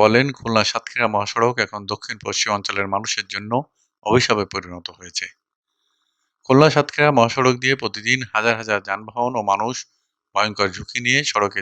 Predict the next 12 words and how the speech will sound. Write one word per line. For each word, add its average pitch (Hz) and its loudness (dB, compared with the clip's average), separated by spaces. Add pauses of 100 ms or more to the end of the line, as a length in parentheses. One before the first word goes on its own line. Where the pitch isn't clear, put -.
যাত্রা 92 -6
করছেন। 92 -10 (760)
মাত্র 110 0 (180)
পাঁচ 113 6
বছর 120 0 (100)
আগে 113 0 (100)
একশো - -4 (100)
পঞ্চাশ 107 -4
কোটি 113 -6
টাকায় 101 -2
নির্মিত 101 -12
মহাসড়ক 110 -2